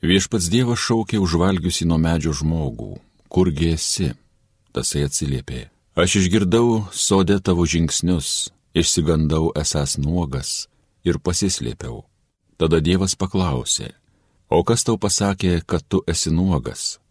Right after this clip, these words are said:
Ar kartais nevalgei nuo medžio, nuo kurio tau uždraudžiau valgyti?“ Žmogus atsakė: „Moteris, kurią man priskyrei, padavė vaisių ir valgiau.“ Viešpats Dievas kreipėsi į moteriškę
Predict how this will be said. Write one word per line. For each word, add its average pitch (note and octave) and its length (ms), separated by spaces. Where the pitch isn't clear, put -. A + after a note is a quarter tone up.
Ar F2+ 160
kartais A2+ 380
nevalgei G2+ 500
nuo F2 160
medžio, E2 680
nuo E2 180
kurio D#2+ 300
tau D#2+ 260
uždraudžiau D#2 720
valgyti?“ A#1+ 640
Žmogus C#2 420
atsakė: D2 560
„Moteris, F2+ 580
kurią D#2 240
man D2 200
priskyrei, C#2 800
padavė F#2 400
vaisių D#2+ 600
ir D#2+ 100
valgiau.“ D2 640
Viešpats C#2+ 480
Dievas D2 460
kreipėsi C#2+ 480
į C2+ 80
moteriškę D2+ 640